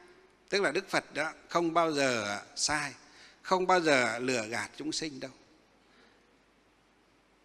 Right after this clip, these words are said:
Mấy năm nay á, chuyên giảng và truyền bá bộ kinh này, các sư trong chùa cũng thọ trì đọc tụng bộ kinh này. Đạo tràng chúng ta cũng á,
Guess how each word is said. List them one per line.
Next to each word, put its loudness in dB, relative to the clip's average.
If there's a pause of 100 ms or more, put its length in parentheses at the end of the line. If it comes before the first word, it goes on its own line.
(680)
Mấy 2
năm 4
nay 6
á, 4 (1400)
chuyên 6
giảng 4
và -2
truyền -2
bá 4
bộ -4
kinh -4
này, -4 (920)
các 2
sư 4
trong 4
chùa 0
cũng -4
thọ 2
trì 0
đọc 0
tụng -8
bộ -10
kinh -6
này. -8 (920)
Đạo 2
tràng 2
chúng -2
ta 4
cũng 0
á, 4